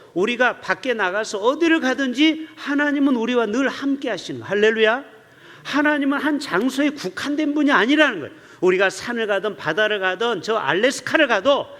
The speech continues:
하나님은 우리와 함께 하십니다. 저 달나라를 가도 하나님은 계시는 거예요. 저 바다 깊은 해저 밑에 가도 하나님은 계십니다. 요나 그랬잖아요. 바다 깊은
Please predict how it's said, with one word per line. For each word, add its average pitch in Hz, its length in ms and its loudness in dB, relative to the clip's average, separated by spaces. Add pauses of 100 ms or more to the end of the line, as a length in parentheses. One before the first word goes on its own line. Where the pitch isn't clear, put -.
(160)
하나님은 294 640 2
우리와 254 300 0
함께 370 360 2
하십니다. 233 680 -2 (420)
저 330 220 2
달나라를 330 580 0
가도 294 220 2
하나님은 294 540 2
계시는 330 460 4
거예요. 175 360 2 (320)
저 311 140 4
바다 277 360 2
깊은 302 680 2 (180)
해저 320 340 4
밑에 254 320 -2
가도 202 480 2 (140)
하나님은 302 560 4
계십니다. 269 680 4 (580)
요나 311 340 6
그랬잖아요. 294 520 2
바다 285 320 0
깊은 320 540 2